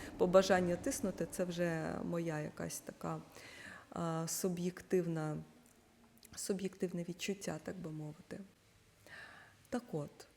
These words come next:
всі ті процеси, які показують дуже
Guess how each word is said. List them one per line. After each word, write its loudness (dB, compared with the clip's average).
всі 2
ті 0
процеси, 0
які 0
показують 0
дуже 2